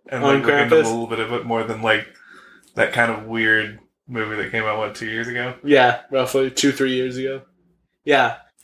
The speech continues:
Speaker 2: Like, it, it's a thing I kinda already know a bit about, but yeah, I think that would be an interesting thing is, like, actually to, like, delve more into lore
Speaker 1: Right.
Speaker 2: stuff too, as opposed to just the,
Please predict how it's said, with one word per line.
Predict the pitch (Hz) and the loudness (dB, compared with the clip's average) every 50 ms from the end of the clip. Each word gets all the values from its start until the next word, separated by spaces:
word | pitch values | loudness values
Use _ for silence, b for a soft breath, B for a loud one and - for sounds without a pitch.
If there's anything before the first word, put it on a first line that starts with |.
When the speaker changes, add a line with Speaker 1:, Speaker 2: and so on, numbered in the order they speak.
| _ - | _ 4
Speaker 2:
Like, | - 214 214 - - | 4 4 4 4 4
it, | 233 247 - - | 2 2 2 2
it's | 233 233 240 | 2 2 4
a | - 240 | 2 2
thing | 247 254 240 220 | 2 2 2 2
I | 196 202 | 2 2
kinda | 196 196 220 208 202 190 | 0 2 0 0 2 2
already | 190 190 185 165 | 0 0 0 -2
know | 165 156 135 135 | -4 -4 -4 -4
a | |
bit | 127 135 123 | -4 -4 -6
about, | 120 113 113 117 113 - | -4 -4 -4 -6 -6 -4
but | - 147 139 - - B B B B | -4 -4 -4 -4 -6 B B B B
yeah, | 233 302 247 151 | 2 2 4 4
I | 160 | 2
think | 160 285 269 - | 2 2 0 2
that | 170 165 202 | 4 4 4
would | 196 156 | 4 4
be | 139 131 | 2 -2
an | 127 131 | -2 -2
interesting | 147 156 - 143 131 - 147 131 120 | -4 -4 -4 -4 -4 -4 -6 -6 -2
thing | - 139 127 123 | -2 -2 0 0
is, | 123 117 123 | -2 0 0
like, | 127 123 120 - - | 0 0 -2 -2 0
actually | 135 135 135 - 143 131 127 123 | 0 0 2 2 2 2 2 2
to, | - 139 | 0 0
like, | 123 127 123 110 117 113 | 2 2 0 0 -2 0
delve | - 120 117 113 104 113 | 0 0 2 0 -2 -2
more | 120 113 117 113 113 | -4 -4 -4 -2 -4
into | 117 107 - 110 | -6 -6 -6 -6
lore | 98 101 101 117 113 104 104 - - _ - | -4 -2 -2 -2 0 -2 -4 -6 -8 _ -4
Speaker 1:
Right. | 131 127 117 120 120 - | 0 0 0 0 -2 -4
Speaker 2:
stuff | - - - 113 110 - - - - | -4 -2 0 0 0 0 -4 -8 -4
too, | - - 131 131 123 113 110 113 | -2 0 2 2 2 2 0 0
as | - 139 135 135 135 123 | 2 4 4 6 6 4
opposed | 143 - - 135 127 117 - | 2 2 2 2 2 2 0
to | 127 123 | -2 -2
just | 113 127 123 117 - - - | 2 2 2 2 2 0 -2
the, | 131 123 120 113 113 107 | -2 -2 -2 -2 -4 -6